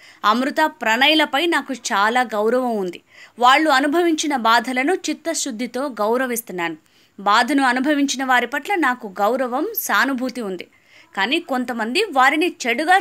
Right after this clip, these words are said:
చూపిస్తున్నాను అనుకోవడం వారి మూర్ఖత్వం. మర్డర్ ఎవరిని అగౌరవపరిచే విధంగా ఉండదు. మర్డర్లో ఏం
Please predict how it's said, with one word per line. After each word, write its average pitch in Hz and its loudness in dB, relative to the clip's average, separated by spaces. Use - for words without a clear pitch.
చూపిస్తున్నాను 285 -2
అనుకోవడం 262 -4
వారి 220 0
మూర్ఖత్వం. 240 -4
మర్డర్ 262 2
ఎవరిని 269 -2
అగౌరవపరిచే 285 0
విధంగా 233 -4
ఉండదు. 202 -6
మర్డర్లో 285 4
ఏం 311 0